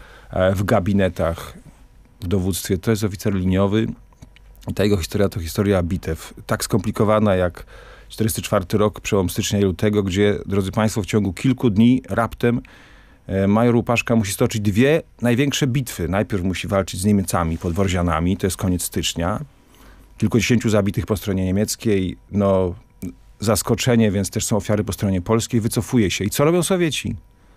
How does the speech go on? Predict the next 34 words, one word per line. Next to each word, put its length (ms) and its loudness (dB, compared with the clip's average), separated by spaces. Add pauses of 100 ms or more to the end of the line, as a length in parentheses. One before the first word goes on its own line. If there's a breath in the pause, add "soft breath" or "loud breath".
(240 soft breath)
Deklarujący 580 2
przecież, 260 -4
że 40 -2
będą 200 0
pomagać, 480 2
że 80 -2
właściwie 320 0
partyzantka 600 -2
polska 340 0
i 40 0
sowiecka 460 -2
ramię 220 2
w 60 -2
ramię 160 2
powinna 380 0 (1000 loud breath)
strzelać 380 0
do 120 2
Germańca. 720 0
Czekają 560 2
na 140 2
tych 180 -4
wykrwawionych 560 0
Polaków 520 0
z 40 -2
zasadzką, 720 -4
po 100 0
to, 160 2
żeby 220 2
ich 100 -2
dobić. 420 -8 (540)
To 100 -6
się 140 -2
nie 120 4
udaje. 380 0